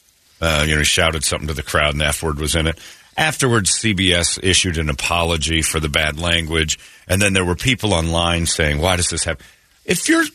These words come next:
if you're a big enough football fan to watch the post game trophy presentation, you're grown up enough to hear an errant cuss word. Let's not make C B S, uh, like, have to say, "We're so sorry that you heard such foul." And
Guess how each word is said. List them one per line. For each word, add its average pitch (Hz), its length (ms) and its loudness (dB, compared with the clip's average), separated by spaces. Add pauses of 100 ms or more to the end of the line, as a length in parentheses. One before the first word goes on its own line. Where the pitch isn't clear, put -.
(100)
if - 180 -4
you're 311 120 4
a 302 60 4
big 151 320 0
enough 143 200 2
football 110 480 2
fan 87 420 0
to - 140 -2
watch 120 540 0
the 98 140 0
post - 420 0
game 104 240 2
trophy 101 640 0 (300)
presentation, 98 840 2 (840)
you're 254 240 2
grown 190 300 2 (100)
up 143 180 0
enough 113 280 2
to 98 80 0
hear 107 340 2
an 104 240 0
errant 101 340 0
cuss - 300 0
word. 71 260 -6 (380)
Let's 240 260 2
not 147 240 0
make 107 300 0
C 127 240 2
B 104 220 0
S, 101 300 0
uh, 101 140 0
like, 98 220 2
have 95 280 -2
to 101 80 -4
say, 101 240 0
"We're 104 180 2
so 90 180 0
sorry 85 420 2
that 78 160 -2
you 80 100 -4
heard 78 220 0
such - 240 2
foul." 90 600 0
And 90 100 0